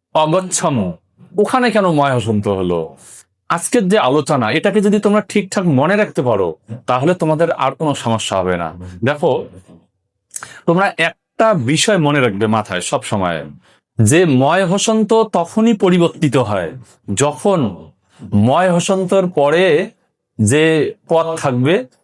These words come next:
সেই পদের শুরুতে যে বর্ণটা থাকবে, সেই বর্ণটা যদি ব্যঞ্জন বর্ণ হয়, তাহলে ময় হসন্ত পরিবর্তন হয়। পরিবর্তন হয় কি হয়? অনুস্বার হয়। দেখো এখানে অহং, এই অহং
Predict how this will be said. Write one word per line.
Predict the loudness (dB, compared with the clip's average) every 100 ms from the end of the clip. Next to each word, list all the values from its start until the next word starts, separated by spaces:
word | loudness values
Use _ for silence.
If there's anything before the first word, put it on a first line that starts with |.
| -6
সেই | 0 0 2
পদের | 0 2 2
শুরুতে | 0 -2 0 0 2 2 2
যে | 2
বর্ণটা | 2 2 2 2 0
থাকবে, | -2 -2 0 -2 -4 -10 -16 -6
সেই | 2 2
বর্ণটা | 4 2 2 2 2
যদি | 2 2 2
ব্যঞ্জন | 0 0 2 2 2
বর্ণ | 2 2 0
হয়, | 2 2 0 -2 -12 -14 -4
তাহলে | 0 2
ময় | 2 2 0
হসন্ত | -2 -2 -2 0 0 -2 -10 -6
পরিবর্তন | 0 2 0 0 -4
হয়। | -4 -4 -4
পরিবর্তন | 0 2 2 2 0
হয় | 2
কি | 2 2
হয়? | 2 2 -2 _ _ -2
অনুস্বার | 0 0 0 -2 -2
হয়। | -6 -6 -10 _ -2
দেখো | 0 2
এখানে | 2 2 -2
অহং, | 0 0 0 0 0 -2 -8 -12 -16 -18 -18 _ -20 -12 -2
এই | 0 0
অহং | 0 2 2 0